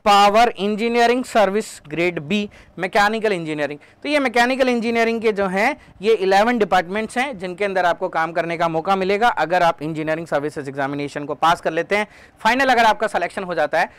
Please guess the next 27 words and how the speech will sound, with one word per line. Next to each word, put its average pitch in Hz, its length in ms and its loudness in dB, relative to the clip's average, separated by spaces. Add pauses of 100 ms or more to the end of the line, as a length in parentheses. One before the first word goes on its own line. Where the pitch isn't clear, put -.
(140)
तो - 60 -8
इन 277 140 -4
सब 247 180 0
डिपार्टमेंट 180 480 -2
में 175 120 -4
आपको 185 260 -2
काम 143 240 -4
करने 135 240 -6
का 202 120 -2
मौका 147 280 -6
मिलेगा, 113 340 -10
ठीक 220 240 -4
है। 262 120 0 (840)
रेलवे 175 360 2
है 202 240 0
नहीं 240 120 0
भाई, 226 240 0 (160)
आईआरएमएस 165 600 -2 (300)
में 156 80 -10
चला 175 260 2
गया 190 200 2
है, 196 180 0
वो 165 160 -4
अलग 143 220 -2
से - 120 -8
एग्जाम 175 240 -4
होगा, 175 320 -4